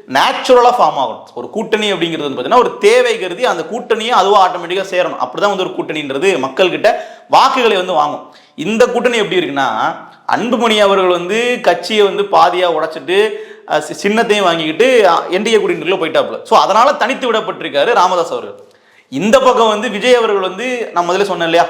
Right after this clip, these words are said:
அதிமுகட்ட ஒரு துண்டு, காங்கிரஸ்ட்ட ஒரு துண்டு, வி சி கான்னு எல்லா இடத்தையும் துண்டு போட்டு பார்த்து யாருமே வந்து கான்ட்ராக்டுக்கு ஒத்து வரல அப்படிங்கிறதுனால தனியா நிக்கிறாரு விஜய்.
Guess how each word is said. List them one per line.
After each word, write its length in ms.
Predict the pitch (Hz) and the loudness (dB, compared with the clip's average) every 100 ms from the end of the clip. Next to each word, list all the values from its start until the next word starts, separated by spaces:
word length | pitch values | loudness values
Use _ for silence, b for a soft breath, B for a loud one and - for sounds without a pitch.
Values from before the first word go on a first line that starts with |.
| - | 0
அதிமுகட்ட 520 | 147 156 156 147 143 | -2 -4 -4 -2 0
ஒரு 140 | 143 | -2
துண்டு, 260 | 135 147 160 | -4 -6 -4
காங்கிரஸ்ட்ட 460 | 170 147 151 - 147 | 0 2 0 -2 -4
ஒரு 80 | 139 | -4
துண்டு, 240 | 139 147 180 | -4 0 0
வி 100 | 151 | 0
சி 120 | 151 | -2
கான்னு 220 | 139 147 147 | 0 0 2
எல்லா 240 | 131 190 | 4 6
இடத்தையும் 340 | 220 233 247 202 | 6 4 2 0
துண்டு 160 | 190 180 | 0 0
போட்டு 220 | 170 131 | -2 -2
பார்த்து 340 | 123 101 120 139 139 B B B | -2 -2 -2 0 -2 B B B
யாருமே 480 | 131 156 226 220 220 240 | 4 6 6 4 2 2
வந்து 240 | 190 214 214 | 0 -2 -2
கான்ட்ராக்டுக்கு 580 | - 185 214 202 190 156 | 0 -2 0 -4 -4 -8
ஒத்து 160 | 151 196 | -2 0
வரல 220 | 185 175 | 2 2
அப்படிங்கிறதுனால 600 | 156 147 135 127 120 196 | 0 -6 -6 -2 2 2
தனியா 280 | - 202 220 | 2 0 0
நிக்கிறாரு 360 | 190 160 160 180 | -2 -2 -2 -2
விஜய். 240 | 147 156 | -4 -8